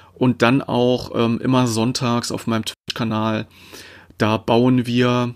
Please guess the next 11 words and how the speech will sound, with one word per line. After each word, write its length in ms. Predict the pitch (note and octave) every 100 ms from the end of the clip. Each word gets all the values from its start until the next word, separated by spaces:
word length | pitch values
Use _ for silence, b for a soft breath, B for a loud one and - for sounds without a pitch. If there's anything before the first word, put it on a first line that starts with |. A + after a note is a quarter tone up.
| -
gemeinsam 800 | - G#2+ A2+ C#3+ C3 B2+ B2 A#2+
eine 260 | - A2+ A#2
Fantasy-Welt. 1040 | - A#2+ B2+ A#2 A2+ G2+ G#2 D3+ - -
Da 140 | - G#2+
arbeite 400 | G#2+ A2 G#2+ G#2+
ich 220 | - -
mit 140 | A2+
dem 140 | A2 A2
Tool 460 | - A#2+ B2 A#2+ -
Incarnate 640 | A#2 B2 A#2+ A2 G#2+ G#2
Pro. 480 | - - A2+ A2+ G2+